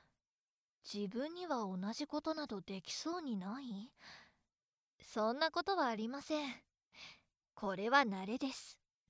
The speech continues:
体に染み付かせることさえできれば、眠っていてもできるようになりますよ。私も幼い頃から教え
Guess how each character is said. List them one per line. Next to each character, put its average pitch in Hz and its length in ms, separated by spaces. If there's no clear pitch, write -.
体 311 380
に 339 120
染 - 180
み 339 100
付 - 100
か 359 120
せ 381 120
る 349 100
こ 262 120
と 254 100
さ 247 160
え 202 80
で 175 140
き - 120
れ 269 120
ば、 202 280
眠 202 320
っ 277 60
て 330 180
い 320 60
て 381 140
も 254 220
で 208 200
き 277 120
る 269 100
よ 226 120
う 208 60
に 190 100
な 185 100
り 208 140
ま 240 100
す - 160
よ。 214 240
私 240 400
も 247 140
幼 285 340
い 285 60
頃 254 240
か 233 120
ら 202 80
教 180 60
え 185 40